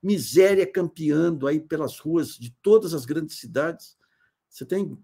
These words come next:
tendas aí de famílias que foram despejadas de suas casas, estão com crianças aí, é, acampadas aí, tudo. Você tem os bancos, o maior lucro aí desde, desde dois mil e tanto aí. Então, digamos, essa corrupção institucionalizada, que é a apropriação da política econômica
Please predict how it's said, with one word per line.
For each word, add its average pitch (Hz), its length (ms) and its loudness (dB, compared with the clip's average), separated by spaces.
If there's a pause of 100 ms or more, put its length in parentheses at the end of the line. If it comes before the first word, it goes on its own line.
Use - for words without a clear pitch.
tendas 170 540 4
aí 127 200 0
de 139 140 -8
famílias 135 680 -2
que - 100 -20
foram 147 260 -6
despejadas 139 920 0
de - 80 -20
suas 135 340 -8
casas, 151 320 -6
estão - 160 -10
com 160 160 -10
crianças 139 640 -2
aí, 135 140 -2
é, 127 200 -6 (380)
acampadas 135 880 0
aí, 127 140 -4
tudo. 202 320 -10
Você 208 120 -18
tem 247 160 -8
os 220 120 -10
bancos, 208 720 -2
o - 100 -14
maior 185 360 0
lucro 220 760 -4 (600)
aí 147 160 -2
desde, 214 600 4
desde 143 520 0
dois 196 260 0
mil 175 160 -4
e 214 100 -6
tanto 185 400 6
aí. 135 200 -6 (760)
Então, 247 240 -4
digamos, 269 300 -2
essa 302 280 4
corrupção 220 460 0
institucionalizada, 156 1000 -2
que - 80 -6
é 156 40 -4
a - 20 -4
apropriação 170 580 -4
da 135 80 -4
política 127 420 -8
econômica 113 680 -6